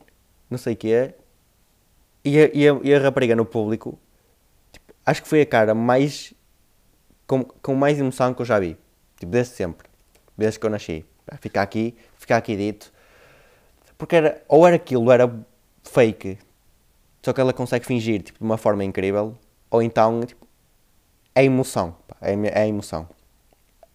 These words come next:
É daquelas cenas, pá, nem consigo, nem consigo bem dar um exemplo pa-, para aquilo.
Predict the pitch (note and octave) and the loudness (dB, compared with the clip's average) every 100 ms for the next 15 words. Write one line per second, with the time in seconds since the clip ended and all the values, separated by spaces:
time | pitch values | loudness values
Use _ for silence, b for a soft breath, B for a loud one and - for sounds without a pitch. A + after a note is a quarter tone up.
0 | _ _ _ _ - C#3 D3 D#3+ C#3+ - | _ _ _ _ -2 -2 0 0 0 0
1 | A#2 B2 B2+ - - G#2+ C#3 C#3 C#3+ C#3+ | -2 -2 -6 -10 -8 -6 -4 -4 -6 -6
2 | D#3 F3+ F3+ E3+ C3+ B2+ C3 C#3+ D#3 b | -6 -6 -8 -8 -4 -2 -2 -4 -12 b
3 | b b b b b A#2+ D3 D3 C#3+ B2+ | b b b b b 2 4 4 2 0
4 | C3 A2+ G#2 - A2 A2 - A2 A2 G2 | 0 -2 -4 -6 -4 -4 -4 -4 -4 -8
5 | F2+ | -8